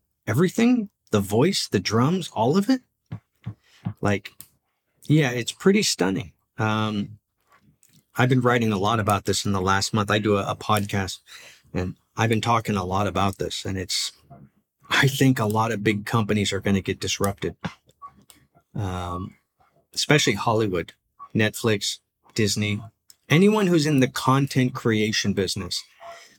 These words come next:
is gonna have their world turned upside down.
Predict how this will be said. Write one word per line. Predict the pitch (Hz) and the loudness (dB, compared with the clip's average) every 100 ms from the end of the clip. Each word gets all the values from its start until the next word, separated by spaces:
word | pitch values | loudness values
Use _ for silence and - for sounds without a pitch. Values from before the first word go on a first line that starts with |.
| _ - | _ -4
is | 107 - | -4 2
gonna | 120 110 | 2 2
have | 104 113 104 | 0 0 0
their | 107 | 0
world | 104 113 107 - | 0 0 -2 -4
turned | 110 104 | -4 -2
upside | 98 - 98 87 | -2 -4 -6 -6
down. | 87 76 | -8 -10